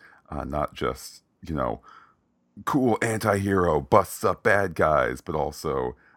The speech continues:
uh, P T S D, competing visions of America, sexual harassment, uh, appreciation for, for, uh, underrepresented people in the workplace.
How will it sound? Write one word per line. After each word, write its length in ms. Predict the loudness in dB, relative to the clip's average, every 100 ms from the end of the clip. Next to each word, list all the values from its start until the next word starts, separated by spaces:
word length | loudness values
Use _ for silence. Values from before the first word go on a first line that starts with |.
| _ -14
uh, 280 | -10 -8 -10
P 220 | -6 -6
T 200 | -4 -4
S 160 | -4
D, 360 | -6 -8 -4 -4
competing 640 | -6 -10 -8 -8 -6 -10 -14 _ -18
visions 440 | -6 -4 -4 -6
of 100 | -8
America, 540 | -10 -10 -8 -6 -6 -6
sexual 380 | -6 -8 -6
harassment, 760 | -6 -6 -6 -8 -12 -10 -10 -12 _ _ _ -14
uh, 260 | -10 -8 -8
appreciation 800 | -8 -8 -8 -8 -8 -6 -6 -8
for, 640 | -10 -10 -8 -8 -10 -12
for, 720 | _ _ -10 -6 -6 -6 -8 -12
uh, 460 | -12 -12 -12 -12 -8
underrepresented 640 | -4 0 -2 -2 -8 -8 -8
people 280 | -8 -8 -8
in 60 |
the 60 | -6
workplace. 720 | -6 -6 -4 -4 -4 -6 -12